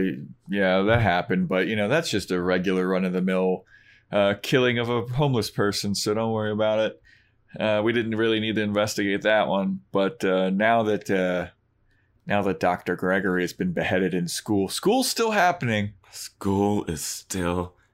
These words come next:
Speaker 2: happening. Classes, uh, like, the cafeteria's still open. Like,
Speaker 1: Oh, yeah.
Speaker 2: we see police officers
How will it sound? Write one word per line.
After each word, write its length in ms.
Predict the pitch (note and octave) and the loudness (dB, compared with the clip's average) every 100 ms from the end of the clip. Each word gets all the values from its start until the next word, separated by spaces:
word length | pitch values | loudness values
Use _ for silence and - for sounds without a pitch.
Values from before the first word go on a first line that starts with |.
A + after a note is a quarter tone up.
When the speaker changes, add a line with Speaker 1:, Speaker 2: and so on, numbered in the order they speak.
| _ | _
Speaker 2:
happening. 720 | E2+ E2 - E2 E2 D#2+ D#2+ _ _ _ _ _ _ | -4 -2 -2 -2 0 -2 -6 _ _ _ _ _ _
Classes, 500 | - E2 E2 E2 F2 - _ _ - | -4 -2 0 -4 -8 -10 _ _ -2
uh, 200 | E2+ C#2 | 0 0
like, 280 | E2+ D#2+ - | 0 0 -2
the 100 | E2+ | -8
cafeteria's 720 | E2 E2+ D#2+ D2+ - F#2+ F#2 F#2 | -4 -4 -4 -6 0 2 2 0
still 260 | G2 F2 | 0 2
open. 460 | E2+ F2 F#2 F2+ E2+ _ _ _ | 0 0 -2 -2 -4 _ _ _
Like, 120 | D#2 C#2+ | -2 0
Speaker 1:
Oh, 140 | A#2 | 0
yeah. 280 | A2+ F#2+ F#2 - - - _ _ _ _ | 0 -2 -4 -10 -20 -20 _ _ _ _
Speaker 2:
we 200 | F#2 A2+ | 0 0
see 240 | - D#3 F3 | 2 0 0
police 420 | C#3 G2 F#2+ F#2+ | 2 2 2 0
officers 720 | C2 - B1+ C#2+ A#1+ - - | -4 -6 -8 -6 -6 -10 -16